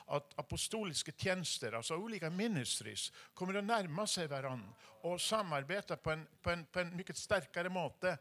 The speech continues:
än man någon gång förut har gjort. Och det här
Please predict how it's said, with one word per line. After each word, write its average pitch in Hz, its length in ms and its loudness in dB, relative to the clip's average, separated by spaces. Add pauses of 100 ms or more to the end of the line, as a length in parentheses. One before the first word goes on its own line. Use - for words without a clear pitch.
(260)
än 170 360 4 (160)
man 156 440 2
någon 175 320 0
gång 147 320 0
förut 151 480 2
har 135 140 2
gjort. 135 360 -2 (360)
Och 147 80 4
det 160 80 6
här 202 320 8